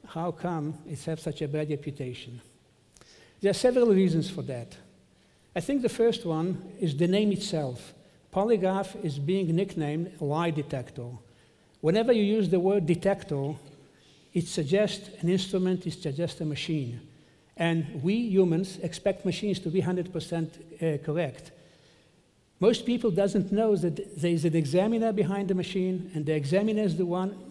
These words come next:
who make the decisions, and the examiner is the one who make the mistakes.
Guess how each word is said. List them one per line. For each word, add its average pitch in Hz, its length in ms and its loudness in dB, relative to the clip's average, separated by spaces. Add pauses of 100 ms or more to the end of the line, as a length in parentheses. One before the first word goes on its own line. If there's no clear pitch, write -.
(120)
who 160 140 0
make 185 340 2
the 202 340 -2
decisions, 190 640 -2 (340)
and 135 140 -4
the 151 80 -2
examiner 185 460 0
is 180 300 -2
the 160 100 0
one 180 240 -2 (240)
who 151 60 -2
make 160 220 0
the 156 80 0
mistakes. 135 640 -6